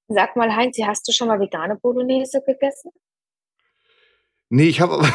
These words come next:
Speaker 2: <laughs> ich hab aber gehört, dass die sehr gut sein kann.
Speaker 1: Können wir ja mal gemeinsam kochen.
Speaker 2: <laughs> Ja. Ja, du bist, bist du eigentlich, bist du Veganerin?
Speaker 1: Ja.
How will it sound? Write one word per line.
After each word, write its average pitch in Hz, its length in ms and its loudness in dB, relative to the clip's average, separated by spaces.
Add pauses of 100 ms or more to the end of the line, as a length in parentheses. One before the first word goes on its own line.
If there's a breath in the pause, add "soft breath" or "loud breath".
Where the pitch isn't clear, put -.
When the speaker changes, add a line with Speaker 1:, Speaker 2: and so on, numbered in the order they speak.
(140)
Speaker 2:
<laughs> - 160 -6
ich - 220 0
hab 151 120 0
aber 131 220 2
gehört, 135 280 4
dass 127 120 -2
die 120 120 -2
sehr 117 200 4
gut 151 320 -4 (340 loud breath)
sein 107 300 2
kann. 101 420 0 (1300)
Speaker 1:
Können 226 260 2
wir 208 80 4
ja 196 120 4
mal 202 180 2
gemeinsam 196 460 -4
kochen. - 440 -16 (160)
Speaker 2:
<laughs> 147 120 2 (160)
Ja. - 480 -6 (460 loud breath)
Ja, 131 140 6
du 131 120 -2
bist, 160 320 0 (120)
bist 180 160 2
du 214 80 4
eigentlich, 131 440 0
bist - 160 -4
du 165 120 0
Veganerin? 110 920 0 (880 loud breath)
Speaker 1:
Ja. - 140 0